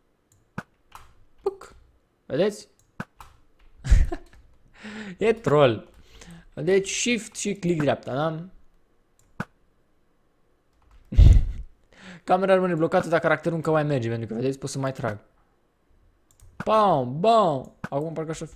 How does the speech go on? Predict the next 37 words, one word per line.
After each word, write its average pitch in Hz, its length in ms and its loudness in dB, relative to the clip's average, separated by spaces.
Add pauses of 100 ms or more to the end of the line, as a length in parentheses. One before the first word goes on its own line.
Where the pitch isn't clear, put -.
(140)
aș, - 240 -10 (160)
parcă 143 200 -2
aș 143 80 -4
fi - 80 -2
o 175 40 2
săgeată. 170 460 -4 (600)
<laughs> - 880 -10
Bun, 190 320 0 (240)
cam 196 140 2
atât 180 160 2
cu 165 60 -2
acest 170 220 -2
mod, 156 200 -4
ok, 156 220 -2
sper 165 180 -4
că 160 60 -2
v-a 156 120 2
plăcut 143 240 -2
modul 139 280 -2
ăsta, 135 500 -2
e 139 100 -6
unul 139 120 -4
mi 135 80 -6
se - 60 -16
pare 135 160 0
destul 131 180 -6
de 135 60 -4
interesant, 170 460 -6
mulțumesc 160 320 -10
pentru 175 80 -12
atenția 151 220 -6
acordată 151 360 -4
și - 140 -12
ne 151 60 -4
vedem 143 260 -4 (460)
data 262 520 -2
viitoare! 113 1200 -6